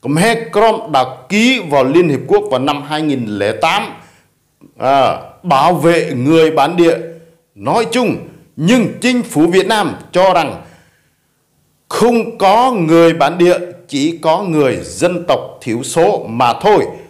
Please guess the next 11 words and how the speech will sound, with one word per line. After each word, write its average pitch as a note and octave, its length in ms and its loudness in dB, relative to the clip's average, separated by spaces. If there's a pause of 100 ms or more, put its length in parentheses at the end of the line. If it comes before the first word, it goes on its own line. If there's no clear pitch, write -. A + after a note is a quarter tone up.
(340)
không A#3 340 0
phân G#3 300 -4
biệt D3 140 0 (140)
chủng C#3 140 -6
tộc. - 400 -6
Như A2 120 -8
lại F#2+ 140 -4
bồi A#2+ 180 -4
hả? G2 100 -4 (1400)
Như C#3+ 160 2
là D3 240 0